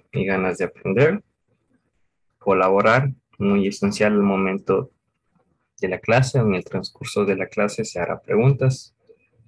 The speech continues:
Por favor, cualquier duda, cualquier inquietud, no duden en hacérmela. Yo estoy aquí para resolver sus dudas. Ok. <clears throat> Con esa pequeñita introducción,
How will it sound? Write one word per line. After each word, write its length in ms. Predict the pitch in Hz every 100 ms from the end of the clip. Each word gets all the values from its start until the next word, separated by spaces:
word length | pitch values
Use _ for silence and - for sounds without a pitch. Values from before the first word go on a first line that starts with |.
| _ _ _ _ _
Por 100 | _
favor, 360 | 98 98 107 -
cualquier 480 | 95 90 - 101 -
duda, 320 | 123 120 107
cualquier 440 | 90 90 - 92
inquietud, 600 | 98 101 117 - 139 135 -
no 200 | 98 92
duden 340 | 95 95 92
en 240 | 92 95 98
hacérmela. 680 | 101 135 135 135 135 143 139 _ _ _ _ _ _
Yo 80 | 98
estoy 220 | 92 104
aquí 240 | 104 104 131
para 260 | 120 104
resolver 580 | 92 87 - - 92 87
sus 260 | - 90 -
dudas. 460 | - - - - _ _ _ _ _ _ _ _ _ _ _ _ -
Ok. 140 | - - - -
<clears throat> 440 | 135 143 - _ -
Con 160 | 127
esa 200 | 139 151
pequeñita 640 | 143 131 110 110 - 139 110
introducción, 680 | 107 - 101 101 160 196